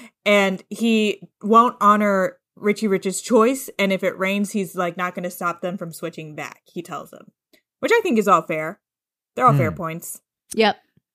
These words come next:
Speaker 2: You know, <sighs> this is, this brings up an interesting thing, which is at the end of the last episode, the whole dramatic buildup towards the end where they're in Richie Rich's car, and then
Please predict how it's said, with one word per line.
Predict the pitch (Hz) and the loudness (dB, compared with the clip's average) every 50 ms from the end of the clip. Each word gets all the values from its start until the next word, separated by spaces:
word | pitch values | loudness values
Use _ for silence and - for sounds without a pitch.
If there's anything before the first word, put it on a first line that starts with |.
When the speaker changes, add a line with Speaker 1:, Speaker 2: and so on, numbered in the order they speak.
| _ _ _ | _ _ _
Speaker 2:
You | - 147 165 | 2 4 4
know, | 170 175 175 170 165 165 - | 6 6 6 4 4 0 -2
<sighs> | - - - - - - - - - _ _ _ _ _ _ _ _ _ _ _ _ _ _ _ _ _ _ _ _ _ _ _ - - _ 151 | -8 -12 -14 -14 -18 -20 -20 -20 -20 _ _ _ _ _ _ _ _ _ _ _ _ _ _ _ _ _ _ _ _ _ _ _ -20 -20 _ 2
this | 143 170 170 - | 2 2 2 2
is, | 220 190 - | -2 -6 -4
this | 143 156 180 - | 0 0 -2 0
brings | - 214 214 202 | 2 0 2 4
up | 214 160 | 4 4
an | 180 170 | 4 2
interesting | 175 165 - 170 147 - - 165 151 143 135 131 127 - _ _ _ _ _ _ - | 2 2 2 0 -2 0 0 0 2 2 0 -2 -4 -8 _ _ _ _ _ _ 0
thing, | 220 214 156 127 117 | 2 2 4 4 2
which | 117 110 - - | 0 -2 0 0
is | 131 120 117 113 107 107 - - _ _ _ _ _ _ _ _ _ _ _ _ _ _ _ _ _ _ _ _ _ - | 2 2 2 0 -2 -6 -12 -16 _ _ _ _ _ _ _ _ _ _ _ _ _ _ _ _ _ _ _ _ _ -2
at | 170 170 135 | -2 0 2
the | 175 190 196 | 2 2 4
end | 208 226 226 | 4 6 6
of | 226 196 | 6 6
the | 170 | 6
last | 160 156 160 175 190 165 - | 6 6 6 6 4 2 2
episode, | 135 127 104 120 - - - 113 104 101 98 98 95 87 _ _ _ _ _ _ _ _ _ _ _ _ _ _ _ _ _ _ _ _ _ _ _ _ _ _ _ - | -2 -2 -2 -2 -6 -2 0 0 2 2 2 0 -2 -6 _ _ _ _ _ _ _ _ _ _ _ _ _ _ _ _ _ _ _ _ _ _ _ _ _ _ _ -16
the | 113 110 135 123 | -10 -4 0 2
whole | 127 156 160 165 165 165 160 156 | 4 6 8 8 8 8 6 6
dramatic | 123 110 127 123 131 135 139 139 131 98 - | 4 4 4 4 6 6 4 4 2 2 2
buildup | 123 123 127 123 123 123 120 104 _ | 2 2 4 4 2 2 0 0 _
towards | - 131 120 110 104 | -4 -2 -2 -2 -2
the | 104 104 107 | -2 -2 0
end | 101 101 101 104 101 101 | 0 0 0 0 0 -2
where | 101 101 98 98 95 | -2 -2 -2 -2 -2
they're | 90 98 95 98 | -2 -2 -4 -2
in | 104 107 107 104 104 101 | -2 -4 -4 -4 -4 -4
Richie | 98 101 95 - - | -4 -4 -6 -4 -4
Rich's | 104 101 - 95 90 - | -6 -6 -6 -8 -16 -16
car, | - - 104 101 98 101 101 101 101 101 | -10 -6 -4 -2 -2 -2 -2 -2 -4 -4
and | 98 - | -4 -6
then | 92 - - 180 | -6 -6 -8 -8